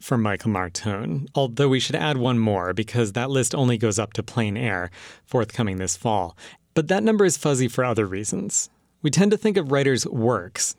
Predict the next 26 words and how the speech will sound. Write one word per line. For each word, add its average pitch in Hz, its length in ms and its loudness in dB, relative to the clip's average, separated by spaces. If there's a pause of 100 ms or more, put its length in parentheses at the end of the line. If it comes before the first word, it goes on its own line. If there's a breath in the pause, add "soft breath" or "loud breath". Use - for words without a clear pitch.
(120)
their 113 260 0
oeuvre, 117 560 0 (380 loud breath)
as 131 180 2
books 147 300 -2
of 165 100 4
their 127 160 4
own 120 160 2
original 107 420 0
writing. 95 460 -4 (380)
There's 143 280 0 (120)
plenty 165 360 2
of 120 120 0
that 107 180 0
on 101 80 -4
Martone's 95 500 -2
list. 90 520 -4 (800 loud breath)
But 123 100 0
there 143 140 4
are 147 60 4
also 160 280 2
anthologies, 127 1000 2
collaboratively 123 960 0
written 127 280 0
works, - 640 -2 (240)
and 110 340 0
more. 104 560 -2